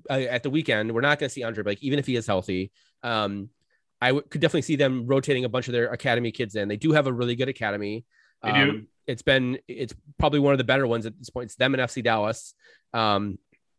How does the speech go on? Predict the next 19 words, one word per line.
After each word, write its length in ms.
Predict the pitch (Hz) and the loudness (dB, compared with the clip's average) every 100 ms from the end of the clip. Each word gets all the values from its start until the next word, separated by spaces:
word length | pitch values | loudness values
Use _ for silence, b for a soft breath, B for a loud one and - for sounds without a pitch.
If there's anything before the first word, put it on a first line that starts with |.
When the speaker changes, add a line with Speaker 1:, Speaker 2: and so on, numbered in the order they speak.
| _ - - | _ -20 -6
Speaker 1:
so 120 | - | 0
it 40 | 139 | 2
wouldn't 140 | 175 | 4
surprise 220 | - 160 | 6 6
me 60 | 147 | 6
if 60 | |
they 100 | 147 | 2
rotate 320 | 135 135 139 131 | 2 2 0 0
in 260 | 127 123 127 | -2 -4 -6
a, 180 | 113 123 | -6 -4
a 100 | 117 | -4
few 160 | 156 156 | 0 2
kids. 460 | 135 110 113 - - _ _ - | 4 2 2 -6 -20 _ _ -8
Is 140 | 127 | -2
what 180 | 139 131 - | -2 -2 -4
Minnesota 400 | 147 160 160 165 | 0 2 4 4
needs 280 | 147 151 - | 4 0 -2
to 80 | 147 | -2
do, 420 | 135 123 110 | 0 0 -2